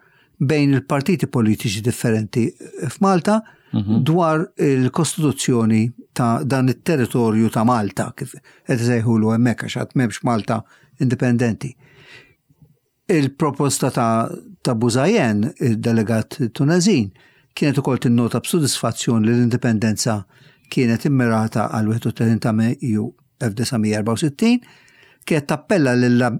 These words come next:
Speaker 1: la, il, il-potenza amministrattiva, ġifieri r-Renju Unit, biex jiżgura li meta jingħata il-,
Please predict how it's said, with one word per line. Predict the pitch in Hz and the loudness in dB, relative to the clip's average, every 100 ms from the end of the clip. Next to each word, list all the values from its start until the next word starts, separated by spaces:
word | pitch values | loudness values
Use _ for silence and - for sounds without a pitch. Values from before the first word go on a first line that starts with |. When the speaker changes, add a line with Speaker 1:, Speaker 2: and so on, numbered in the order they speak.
| - | -6
Speaker 1:
la, | 147 123 131 | -2 0 0
il, | 143 113 - - | 0 -2 -2 -2
il-potenza | 117 - 120 143 117 - 110 | -4 -2 -2 0 -2 -2 -2
amministrattiva, | 127 113 113 113 151 139 202 165 170 | -2 0 2 2 0 0 0 2 0
ġifieri | 120 - 107 107 | -2 -2 0 2
r-Renju | 113 127 165 | 2 2 2
Unit, | 160 165 196 - - - _ _ - | 4 2 0 -6 -20 -20 _ _ -2
biex | 135 - 147 | -2 0 0
jiżgura | 127 165 202 196 220 226 - _ _ - | 0 2 2 2 2 -2 -20 _ _ 0
li | 147 170 | 2 4
meta | 185 180 | 2 2
jingħata | 151 170 180 117 117 101 - _ - | 2 2 2 0 0 -4 -4 _ -6
il-, | 127 110 110 107 104 110 | -2 0 2 0 -2 -6